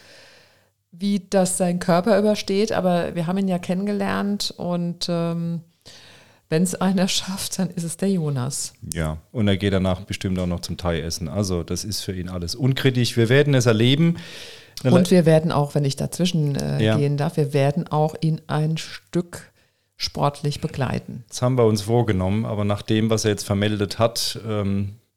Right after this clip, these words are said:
Speaker 2: ja, ich hätte fast gesagt, geht uns ein bisschen die Düse. Aber egal. Ja, ähm, wir haben ein tolles Jahr gehabt, zwanzig dreiundzwanzig. Es war irgendwie alles dabei.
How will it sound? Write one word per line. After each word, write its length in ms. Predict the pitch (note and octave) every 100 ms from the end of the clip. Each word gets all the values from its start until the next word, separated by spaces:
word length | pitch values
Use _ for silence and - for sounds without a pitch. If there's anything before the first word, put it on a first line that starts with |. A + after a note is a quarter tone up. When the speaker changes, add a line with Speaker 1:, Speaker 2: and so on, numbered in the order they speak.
| _ _ -
Speaker 2:
ja, 220 | F#2+ F2+ E2+ -
ich 80 | -
hätte 160 | A2+
fast 220 | F#2 G#2 -
gesagt, 280 | F#2+ G2
geht 200 | - A2+
uns 120 | A2 G2
ein 120 | F2
bisschen 240 | A2+ -
die 100 | F#2
Düse. 340 | F#2 F2 - -
Aber 240 | E3 D3+
egal. 380 | C3 A#2 C3+ F3 - - - - - -
Ja, 400 | A#2 C#3+ B2+ F2+ -
ähm, 360 | C3 B2+ B2+
wir 140 | A2 B2+
haben 100 | E3
ein 100 | D#3
tolles 320 | C3 D#3+ D#3
Jahr 260 | - A#2 C#3
gehabt, 320 | D3+ D3 E3+
zwanzig 440 | - C#3 C3+ C3 -
dreiundzwanzig. 960 | G#2 A#2 C#3 - C#3+ C#3+ C#3 C#3+ -
Es 180 | A#2+ -
war 240 | B2 B2
irgendwie 800 | A2+ A2+ A#2+ A#2 A#2 A#2 A2+ A#2 -
alles 240 | B2+ D3
dabei. 520 | - G#2+ G2 A2+ E3